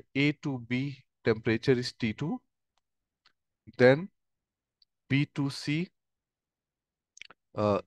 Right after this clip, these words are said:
the entropy is constant because it is adiabatic, then C to D, again temperature is T one, and then D to A,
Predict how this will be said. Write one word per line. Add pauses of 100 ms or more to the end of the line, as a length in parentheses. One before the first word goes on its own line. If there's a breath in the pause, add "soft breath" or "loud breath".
the
entropy
is
constant
because
it
is
adiabatic, (520 soft breath)
then
C
to
D, (1000)
again
temperature
is
T
one, (300)
and
then
D
to
A,